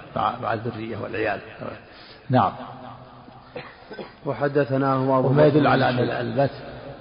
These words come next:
Speaker 1: آه، الخشن من البلوغ قصة كعب القرظي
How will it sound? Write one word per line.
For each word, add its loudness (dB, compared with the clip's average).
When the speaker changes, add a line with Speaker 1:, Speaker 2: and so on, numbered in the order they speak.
Speaker 1:
آه، -6
الخشن -2
من 0
البلوغ 4
قصة -4
كعب 4
القرظي 0